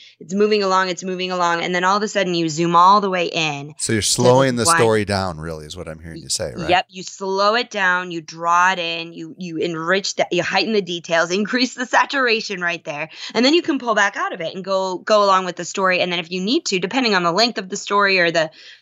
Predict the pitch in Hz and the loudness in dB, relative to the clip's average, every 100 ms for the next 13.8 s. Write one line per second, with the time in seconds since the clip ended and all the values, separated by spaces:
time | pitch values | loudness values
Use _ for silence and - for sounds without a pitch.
0 | _ - 190 170 165 - 175 175 185 175 | _ 0 2 2 -4 -4 -2 0 -2 -4
1 | 165 - 165 156 - 214 196 - - - | -4 -2 -2 -2 0 2 2 -4 -4 0
2 | 208 208 208 208 247 233 185 165 170 170 | 4 2 2 0 2 2 0 -2 -2 -4
3 | 165 143 165 190 185 180 - 180 180 180 | -6 -6 -2 0 0 0 2 4 4 4
4 | 175 165 165 - 190 175 165 - 165 165 | 2 2 0 0 0 0 -4 -6 -4 -2
5 | - - 170 196 196 170 151 143 - 160 | -4 -4 0 2 2 -2 -4 -6 -8 -8
6 | 139 - 170 165 139 - 165 160 160 156 | -8 -10 -10 -10 -16 -14 -12 -10 -10 -10
7 | 156 151 143 - - - _ - - 160 | -8 -8 -8 -10 -14 -18 _ -14 -4 -2
8 | 160 160 165 190 202 214 214 208 233 247 | 0 2 4 4 4 0 -2 0 0 0
9 | - - - 139 120 95 - 220 170 175 | -6 -8 -4 -2 0 -2 0 -2 -2 -4
10 | 196 254 262 208 180 170 170 160 _ _ | 2 4 6 4 2 2 0 -4 _ _
11 | _ _ _ _ _ - 160 _ - - | _ _ _ _ _ -4 -4 _ -8 -6
12 | 220 214 180 170 185 220 277 - - - | -4 -2 0 0 0 0 -2 -8 -10 -4
13 | 202 185 175 160 180 160 175 175 | 0 2 2 0 -4 -6 -4 -6